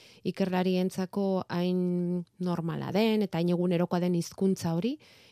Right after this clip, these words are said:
geurera ekarri eta geuk ulertzeko moduan azaltzen. Feliz Tubiak egiten du lan hori Osasun Etxean, eta eskertzen dizugu, Feliz. Eta honelaxe, ba, berri on hauekin bukatuko dugu gaurko saioa. E, hamar urte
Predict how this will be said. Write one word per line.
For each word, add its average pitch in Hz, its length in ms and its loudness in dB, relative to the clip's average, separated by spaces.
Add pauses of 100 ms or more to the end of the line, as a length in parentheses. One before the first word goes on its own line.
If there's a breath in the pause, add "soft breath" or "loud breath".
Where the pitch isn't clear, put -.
(100)
geurera 175 460 2
ekarri 233 360 -4
eta 170 160 -6
geuk 165 240 -2
ulertzeko 165 460 -2
moduan 160 340 -4
azaltzen. 143 520 -8
Feliz 170 300 -4
Tubiak 156 360 -2
egiten 160 360 -6
du 165 120 -2
lan 160 240 -4
hori 170 180 -2
Osasun 190 380 -6
Etxean, 226 320 -6
eta 160 140 -8
eskertzen 170 420 -6
dizugu, 160 320 -4
Feliz. 156 360 -4 (460 loud breath)
Eta 185 220 0
honelaxe, 196 480 0
ba, 175 120 0
berri 185 420 0
on 190 160 2
hauekin 185 380 0
bukatuko 170 420 -4
dugu 180 720 0
gaurko 185 640 0
saioa. 208 480 0 (840 loud breath)
E, 180 640 2
hamar 190 320 -2
urte 196 300 -2